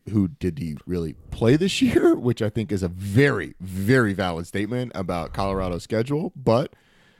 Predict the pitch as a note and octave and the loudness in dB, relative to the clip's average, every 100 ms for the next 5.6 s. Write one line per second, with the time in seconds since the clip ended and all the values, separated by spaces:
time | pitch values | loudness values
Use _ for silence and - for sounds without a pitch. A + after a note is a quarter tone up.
0 | _ _ _ _ C#3 G#2+ G#2+ G2 G2 _ | _ _ _ _ -6 -2 -2 -4 -10 _
1 | A2+ A2+ G#2+ G#2+ A#2 A#2 A2 - G#2+ A#2+ | -8 -4 0 0 0 -2 -4 0 0 0
2 | A2+ G#2+ G#2 G2+ - F#2+ G2+ F#2 F#2 - | -2 -4 -4 -4 -6 -6 -4 -2 -4 -6
3 | F#2+ F#2+ F#2 F2+ E2+ - - G#2+ A2 F#2 | -6 -4 -4 -4 -6 -8 -8 -4 -4 -2
4 | F#2 B2 G#2 E2 F#2 F2+ G2 F#2 G#2+ A#2 | -2 -2 -4 -6 -8 -8 -8 -6 -6 -6
5 | D#2+ E2 E2 F2 E2+ E2+ | -8 -8 -8 -8 -6 -8